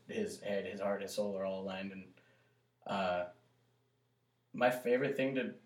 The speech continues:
see is see him find somebody that proclaims himself an atheist, and he breaks down why they think they're an atheist,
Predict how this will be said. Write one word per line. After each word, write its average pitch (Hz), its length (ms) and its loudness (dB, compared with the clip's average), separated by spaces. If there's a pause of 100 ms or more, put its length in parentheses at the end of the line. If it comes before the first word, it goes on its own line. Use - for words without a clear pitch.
(120)
see 135 500 -2
is 107 320 -2
see 113 180 -4
him 110 160 -2
find 107 240 -2
somebody 107 280 0
that 104 220 0
proclaims 107 320 0
himself 107 360 0
an 107 100 0
atheist, 107 400 -4 (480)
and 110 80 -8
he 107 80 -2
breaks 104 340 0
down 104 260 2
why 104 220 2
they 104 140 0
think 107 200 -2
they're 104 120 0
an 101 80 0
atheist, 104 460 -4